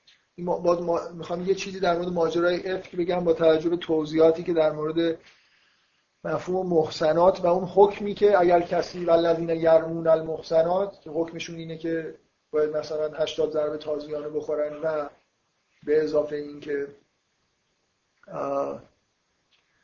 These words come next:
من، اه، دارم وسوسه می‌شم که یه سری بحثا رو ول کنم و چون یه ج-، حالا ب-، بذارید، اه، در موضوع افکو بگم، بعداً یه چیزی یادداشت بکنم که شاید این مناسبت داشته باشه با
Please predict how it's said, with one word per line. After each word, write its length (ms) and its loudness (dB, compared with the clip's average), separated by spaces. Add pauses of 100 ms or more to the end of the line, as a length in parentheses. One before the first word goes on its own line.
(600)
من، 240 -4
اه، 200 -2
دارم 500 -4
وسوسه 440 -6
می‌شم 360 -8
که 120 -10
یه 520 -4
سری 280 -14
بحثا 420 -4
رو 100 -2
ول 260 -4
کنم 400 -6 (100)
و 220 -14 (2250)
چون 220 -16
یه 140 -8
ج-، 140 -18
حالا 160 -2
ب-، 220 0
بذارید، 320 2
اه، 320 2 (240)
در 220 -8
موضوع 540 -6
افکو 220 0
بگم، 380 2
بعداً 420 0 (380)
یه 100 -14
چیزی 240 -12
یادداشت 400 -2
بکنم 300 -6
که 60 -12
شاید 220 -6
این 100 -12
مناسبت 580 -2
داشته 260 -6
باشه 240 -6
با 260 -8